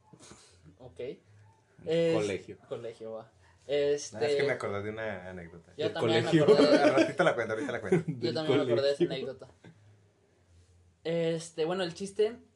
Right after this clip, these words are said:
Speaker 1: es que, bueno,
Speaker 3: La,
Speaker 2: Deja
Speaker 3: la,
Speaker 2: tú,
Speaker 3: la,
Speaker 2: güey, yo
Speaker 3: la
Speaker 2: siento
Speaker 3: del,
Speaker 2: que es como un karma, güey.
Speaker 3: la de las sesenta llamadas perdidas. De esa
Speaker 2: Nah,
Speaker 3: anécdota.
Speaker 2: esa sí ya me la sé, sí.
Speaker 1: Este, no te digo, eh, ¿en qué me quedé? Ah, bueno, no te desanimes,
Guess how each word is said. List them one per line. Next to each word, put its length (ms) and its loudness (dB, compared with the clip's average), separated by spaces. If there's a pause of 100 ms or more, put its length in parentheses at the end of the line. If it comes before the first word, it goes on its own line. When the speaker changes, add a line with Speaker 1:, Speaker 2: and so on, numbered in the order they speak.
(120)
Speaker 1:
es 200 -4
que, 140 -4
bueno, 380 -4
Speaker 3:
La, 120 -4
Speaker 2:
Deja 160 0
Speaker 3:
la, 80 0
Speaker 2:
tú, 200 8
Speaker 3:
la, 80 8
Speaker 2:
güey, 120 6
yo 60 6
Speaker 3:
la 80 4
Speaker 2:
siento 160 2
Speaker 3:
del, 60 -2
Speaker 2:
que 80 -6
es 60 -8
como 200 -6
un 80 -8
karma, 360 -4
güey. 260 -2
Speaker 3:
la 120 0
de 100 0
las 120 -4
sesenta 320 -8
llamadas 280 -6
perdidas. 600 -10 (1200)
De 100 -12
esa 80 -8
Speaker 2:
Nah, 60 -4 (100)
Speaker 3:
anécdota. 300 -6
Speaker 2:
esa 40 -8
sí 180 -10
ya 140 -4
me 80 -10
la 140 -8
sé, 460 -10 (200)
sí. 180 -16
Speaker 1:
Este, 420 -4
no 160 -10
te 80 -8
digo, 200 -10 (800)
eh, 760 -4
¿en 80 -16
qué 80 -20
me 80 -18
quedé? 120 -18
Ah, 80 -2
bueno, 300 -4 (540)
no 120 -4
te 60 0
desanimes, 460 -4